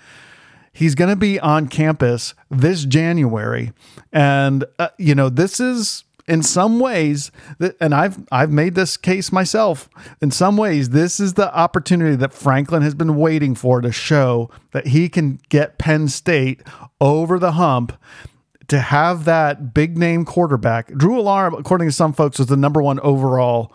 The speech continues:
quarterback recruit in the country, and he's coming to Penn State. He's gonna be joined by four-star Bro-, Bo Prabula, which, by the way, Sean Clifford, four-star quarterback recruit.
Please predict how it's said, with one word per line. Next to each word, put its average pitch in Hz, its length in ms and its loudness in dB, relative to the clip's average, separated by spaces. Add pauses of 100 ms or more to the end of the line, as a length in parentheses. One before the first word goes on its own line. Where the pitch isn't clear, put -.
(120)
quarterback 131 500 0
recruit 123 440 0 (120)
in 190 220 2
the 190 80 -2
country, 139 540 0
and 123 100 2
he's 117 160 0
coming 156 300 0
to 160 60 -4
Penn 151 260 0
State. 131 420 0 (640)
He's 151 140 0
gonna 175 100 2
be 156 80 2
joined 160 320 0
by 143 320 0 (800)
four-star 156 720 0
Bro-, 143 380 0
Bo 156 300 0
Prabula, 131 640 0
which, 147 180 -4
by 175 140 2
the 175 80 0
way, 170 320 -2 (480)
Sean 196 280 -2
Clifford, 143 640 0 (420)
four-star 143 720 0
quarterback 127 560 0
recruit. 120 440 -2